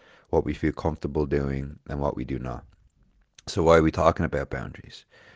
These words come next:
Well, Sari tells me that as a psychotherapist, she believes that boundaries are at the heart of why most people end up in therapy. This can be boundaries between ourselves and our partners,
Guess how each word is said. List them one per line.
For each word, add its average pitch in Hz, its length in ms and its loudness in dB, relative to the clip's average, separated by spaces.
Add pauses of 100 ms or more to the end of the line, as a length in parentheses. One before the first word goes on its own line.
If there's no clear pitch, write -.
(140)
Well, 85 380 8
Sari 90 320 8
tells 80 300 2
me 80 180 0
that 78 160 0
as 78 140 0
a 78 60 -4
psychotherapist, 76 920 -4
she 73 200 -4
believes 71 320 -6
that 69 180 -6
boundaries 69 720 -6
are 71 100 -2
at 71 160 -4
the 71 140 -4
heart 69 320 -4
of 69 100 -10
why 69 160 -4
most 67 280 -8
people 71 320 -8
end 64 240 -10
up - 180 -10
in 71 180 -8
therapy. 62 520 -12 (560)
This 78 180 -6
can 78 140 -6
be 76 80 -2
boundaries 76 440 -4
between 69 360 -8
ourselves 71 580 -2
and 71 100 -4
our 67 120 -6
partners, 78 760 -4